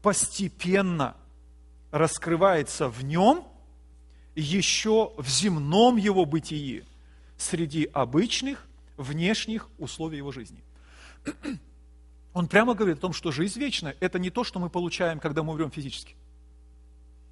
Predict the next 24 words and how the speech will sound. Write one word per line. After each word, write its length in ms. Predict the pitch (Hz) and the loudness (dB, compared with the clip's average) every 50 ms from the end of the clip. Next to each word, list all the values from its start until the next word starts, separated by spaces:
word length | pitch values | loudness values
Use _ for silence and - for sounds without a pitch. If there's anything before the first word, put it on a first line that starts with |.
| - - - | -20 -12 -2
Это 160 | - 180 175 | 0 0 2
то, 120 | 175 233 233 | 2 2 0
что 160 | - - 214 | 0 0 0
мы 140 | 202 202 196 - | 0 0 -2 -4
здесь 340 | 143 139 139 175 226 - - | -6 -4 -2 -2 -2 -2 -4
получаем. 500 | - 156 143 131 - - 131 107 90 95 - - - - - - - - - - - - - - - | -6 -8 -8 -6 -6 -6 -6 -6 -8 -14 -18 -20 -20 -20 -20 -20 -20 -20 -20 -20 -20 -20 -20 -8 0
И 80 | - 175 | 2 4
вот 160 | 185 180 175 | 4 4 2
оно 160 | 185 165 160 | 0 -2 -2
больше 560 | 147 123 117 151 185 240 269 - - - 254 | -4 -4 -2 0 2 2 2 0 -2 -4 -6
и 180 | 247 - - 208 | -6 -6 -6 -6
больше 480 | 165 139 147 180 214 - - - 190 190 - | -4 -4 -4 -4 -4 -2 -2 -2 -4 -4 -2
раскрывается 880 | - 170 165 - - - - 165 170 170 180 165 156 143 123 - - 131 | -4 -4 -4 -4 -6 -4 0 2 4 4 6 6 4 2 0 -4 -8 -10
здесь 360 | 113 113 117 123 117 - - | -10 -10 -10 -12 -12 -12 -14
в 20 | |
нас. 380 | 113 104 - - - - - - - - - - - - - - | -16 -16 -16 -18 -20 -20 -20 -20 -20 -20 -20 -20 -20 -20 -20 -14
Больше 400 | - 196 151 175 240 240 - 226 | -8 -2 2 2 2 2 0 -2
и 20 | 208 | -2
больше 300 | 175 214 233 - - 185 | -2 -2 -2 -4 -4 -6
постигаем 600 | - 196 175 - - 190 175 185 196 208 208 190 | -6 -6 -6 -6 -6 -4 0 2 2 2 2 -2
мы 100 | 196 170 | -4 -6
суть 400 | - - - 208 214 185 - - | -8 -8 -6 -6 -6 -8 -8 -8
этой 240 | - 156 - 147 139 | -8 -8 -6 -8 -10
жизни. 460 | 123 123 139 120 107 - - - - | -8 -8 -10 -10 -10 -12 -16 -20 -20